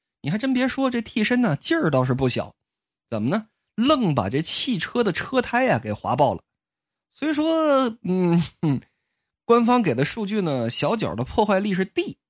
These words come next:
啊，但是呢，小角的手指头是个钩子，从替身的这个画儿上可以看出来啊。我这边没有办法形容，还是劳烦各位评论区的大官人给贴一下啊。总之这么一钩子，把一个车胎给划爆了，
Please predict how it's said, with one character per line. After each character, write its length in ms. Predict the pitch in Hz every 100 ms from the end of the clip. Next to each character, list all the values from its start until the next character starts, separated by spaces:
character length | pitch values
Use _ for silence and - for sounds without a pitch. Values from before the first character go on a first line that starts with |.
| _ -
啊， 160 | 82 -
但 160 | 185 196
是 80 |
呢， 240 | 196 165 147
小 160 | 139
角 180 | 202 -
的 100 | -
手 200 | - 95
指 160 | 87 165
头 100 | 190
是 140 | 180
个 100 | 160
钩 300 | 135 202 320
子， 160 | 262 - _ _ _ _ _
从 760 | 131 160 147 131 117 101 - _ _
替 200 | - 196
身 160 | 202 196
的 100 | 156
这 120 | 165
个 80 | 165
画 220 | - 359
儿 120 | 123
上 140 | 117
可 100 | 113
以 80 | 123
看 240 | - 160 117
出 80 |
来 80 | 113
啊。 240 | 92 135 - _ -
我 120 | 117
这 140 | 190
边 160 | 175 175
没 80 | 165
有 100 | 151
办 140 | 143
法 100 | 120
形 220 | 123 127
容， 180 | 135 131 - _ _ _
还 200 | _ 139
是 80 | 160
劳 180 | 131 156
烦 160 | 135
各 80 | 147
位 140 | 135 127
评 180 | -
论 100 | 143
区 140 | 135 139
的 60 |
大 160 | - 117
官 120 | 127
人 120 | 135
给 100 | 110
贴 340 | 101 - 196 190
一 60 |
下 160 | 120 95
啊。 240 | - 131 - _ _ _ _ -
总 220 | 160 156
之 160 | 190 269
这 80 | 262
么 100 | 269
一 180 | 247 185
钩 280 | 262 262 254
子， 240 | 160 - _ _
把 140 | - 120
一 100 | 190
个 80 |
车 320 | 208 - 269 254
胎 300 | - 247 190
给 100 | 123
划 260 | - 110
爆 160 | 151
了， 120 | 117